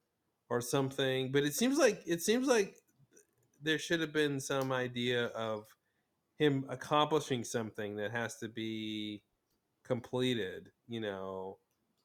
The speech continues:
uh, like, I don't know, saving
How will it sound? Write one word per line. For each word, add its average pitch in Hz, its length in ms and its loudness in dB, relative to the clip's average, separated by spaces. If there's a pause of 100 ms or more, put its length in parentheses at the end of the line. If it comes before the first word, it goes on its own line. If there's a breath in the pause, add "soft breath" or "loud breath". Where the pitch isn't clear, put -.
(280)
uh, 101 840 -4 (120)
like, 120 260 -2
I 131 180 8
don't 131 180 6
know, 110 560 0 (100)
saving 123 920 -2